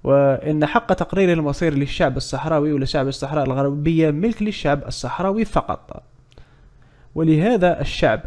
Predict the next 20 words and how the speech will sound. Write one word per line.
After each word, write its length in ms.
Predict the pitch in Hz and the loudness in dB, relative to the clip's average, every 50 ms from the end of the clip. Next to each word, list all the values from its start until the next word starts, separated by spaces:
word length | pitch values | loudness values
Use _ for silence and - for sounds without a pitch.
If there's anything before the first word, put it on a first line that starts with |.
| - | -4
الحق 440 | 135 131 - - - 190 - - 139 | -4 -2 0 2 2 2 2 0 -2
بدعم 520 | 131 139 147 147 185 175 151 147 151 151 - | 0 0 2 2 2 2 2 0 -4 -4 -4
من 200 | - 170 196 185 | -4 -2 0 0
الأمم 400 | 175 147 151 196 220 202 196 190 | 0 0 -2 -2 0 0 2 2
المتحدة 880 | 190 185 180 180 180 - - - 214 - - 135 120 - 65 - - - - - - - - - | 2 0 0 -2 -4 -2 0 -2 0 0 0 -4 -4 -4 -6 -10 -10 -12 -14 -20 -20 -20 -12 -4
في 80 | - 240 | 0 0
اختيار 520 | 226 - - - 247 247 254 247 233 226 | 0 0 0 0 2 2 2 2 2 0
مستقبلهم 840 | 202 196 190 - - 202 185 - 165 170 208 185 156 156 165 160 151 | 0 0 -2 -2 -2 -2 0 0 2 4 4 4 4 2 0 0 -2
بحرية. 680 | 156 151 - - - - 120 104 85 71 - - - - - - - _ _ - - - - - - - - | -4 -2 -2 -2 0 0 -2 -2 -4 -6 -8 -8 -10 -10 -12 -16 -20 _ _ -20 -20 -20 -20 -20 -20 -8 -6
وبلدي 440 | - 139 170 254 311 269 226 185 190 | -4 -2 2 4 4 4 4 2 0
الجزائر 540 | 165 151 160 151 175 180 151 165 170 - - 147 | 0 0 0 2 2 2 2 0 -2 -4 -2 -2
أود 240 | 156 185 226 202 196 | 0 0 0 0 0
أن 120 | 175 180 | 0 0
يستمع 640 | 180 180 170 - - 254 233 196 185 175 180 185 - - - | 0 -2 -2 -2 -4 -2 -2 -2 -2 -2 -2 -4 -4 -4 -2
إلى، 320 | 233 226 175 170 175 180 175 - - - _ _ - - _ _ _ _ _ _ _ _ - | 0 2 2 2 2 0 -4 -10 -20 -20 _ _ -20 -20 _ _ _ _ _ _ _ _ -2
آه، 520 | 143 139 139 135 135 131 131 131 127 123 120 | 2 4 4 4 4 4 2 2 0 0 -2
وستسعى 1160 | 123 131 135 135 135 131 131 131 - 143 135 135 - - 240 226 - - 175 185 190 185 - - | 0 0 2 2 2 2 0 -2 -2 0 0 0 0 0 -2 -2 -2 -2 0 0 0 0 -2 -2
بلدي 600 | 160 180 208 190 170 147 160 175 170 170 170 - - - - | 0 2 4 4 4 2 0 -2 -2 -4 -6 -10 -12 -6 -2
إلى 360 | 226 208 196 202 220 226 220 - - _ _ - - - - _ - - _ _ _ _ _ _ _ _ _ - - _ - | 0 2 2 2 2 0 -4 -8 -14 _ _ -20 -20 -20 -20 _ -20 -20 _ _ _ _ _ _ _ _ _ -20 -18 _ -14
التنديد، 880 | - - - - - 160 156 143 135 165 196 165 131 98 - - - | -14 -12 -6 -4 -2 -2 0 0 0 2 4 4 2 0 -2 -6 -6